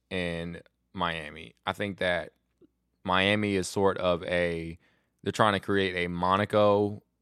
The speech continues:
of the U S, and I think that they're doing a pretty good job of accomplishing it because there's celebrities galore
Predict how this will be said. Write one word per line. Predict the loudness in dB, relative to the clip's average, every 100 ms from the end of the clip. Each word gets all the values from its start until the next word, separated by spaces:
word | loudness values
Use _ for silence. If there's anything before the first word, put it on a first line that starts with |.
| _ 2
of | 2
the | 4 -2
U | 0 2
S, | 2 0 -2
and | -2
I | -2
think | -2 -4
that | -4
they're | -2 -4 -4 -8 -12 _ _ _ _ -4
doing | -2 0
a | -2
pretty | -2 -2
good | 0 0
job | 4 2 2
of |
accomplishing | -2 -2 0 -2 -6 -4 -2
it | -2 -4
because | -2 -2 -2
there's | -6
celebrities | -6 0 2 2 0 -4
galore | -2 -4 -2 -2 2 4 4